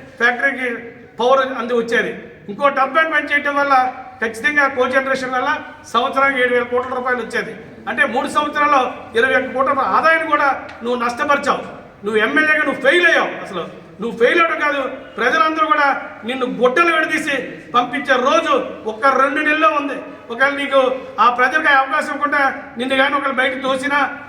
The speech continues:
తో-, తోసేసే పరిస్థితి జగన్మోహన్ రెడ్డి ఉంది. ఒకవేళ భగవంతుడి దయ వల్ల నీకు ఇవ్వనమే కోరుతున్నాం, ఇస్తే మాత్రం నీ పరిస్థితి ఏంటన్నంత ప్రజలు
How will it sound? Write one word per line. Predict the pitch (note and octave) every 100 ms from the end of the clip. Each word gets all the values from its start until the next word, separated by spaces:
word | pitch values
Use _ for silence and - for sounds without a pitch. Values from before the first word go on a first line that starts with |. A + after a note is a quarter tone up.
| -
తో-, | A#3+ A#3 A3 G#3+ B3
తోసేసే | C4 C4+ B3+
పరిస్థితి | B3+ B3+ C4 C#4+ B3+ A3+ - - G3
జగన్మోహన్ | A#3+ C4 C4
రెడ్డి | B3 B3
ఉంది. | C4 C#4+ - - -
ఒకవేళ | A3 A#3
భగవంతుడి | F#3+ A3+ D4+ D4+ C#4
దయ | C#4
వల్ల | C#4
నీకు | A#3+ A3
ఇవ్వనమే | A3+ D4 D4+ C#4+
కోరుతున్నాం, | B3+ B3 C4 C4 - - - G3+
ఇస్తే | G3+ D4+
మాత్రం | D4+ C#4+ D4 C#4 G#3+ - -
నీ | A3+ B3
పరిస్థితి | B3+ B3+ C#4 C4+
ఏంటన్నంత | C4+ C4 C4 B3+ B3+
ప్రజలు | A#3 C#4